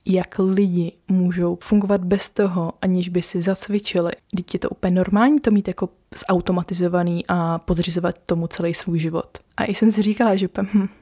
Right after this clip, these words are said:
určitě se mi v životě nestane, že já bych jako někdy cvičení dala na vedlejší kolej, že bych jako na to musela extra myslet. To prostě neexistuje, to není možný. A jako není možný, že si na to neudělám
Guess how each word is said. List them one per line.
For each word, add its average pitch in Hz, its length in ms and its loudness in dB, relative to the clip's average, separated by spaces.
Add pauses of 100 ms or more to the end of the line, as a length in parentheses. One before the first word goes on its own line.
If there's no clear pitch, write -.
určitě 208 600 -2 (340)
se - 140 -4
mi 190 100 2
v 190 40 2
životě 262 280 4
nestane, 214 640 0
že 185 340 0 (180)
já 190 160 -2
bych 202 220 -2
jako 202 160 -4
někdy 190 540 2 (280)
cvičení 196 520 0
dala 185 220 0
na 185 100 0
vedlejší 180 420 0
kolej, 180 500 -2
že 190 120 0
bych 180 180 -6
jako 185 180 -4
na 180 100 -2
to 180 100 -2
musela 180 440 -2
extra 196 360 -4
myslet. 185 520 -4
To 180 100 -6
prostě - 380 -6
neexistuje, 196 760 -4
to 185 120 -8
není 220 320 6
možný. 185 360 2 (480)
A 170 560 0 (240)
jako 185 200 -4
není 214 300 4
možný, 208 380 2
že 190 300 0
si - 140 -4
na 185 100 -2
to 185 140 -6
neudělám 180 560 -2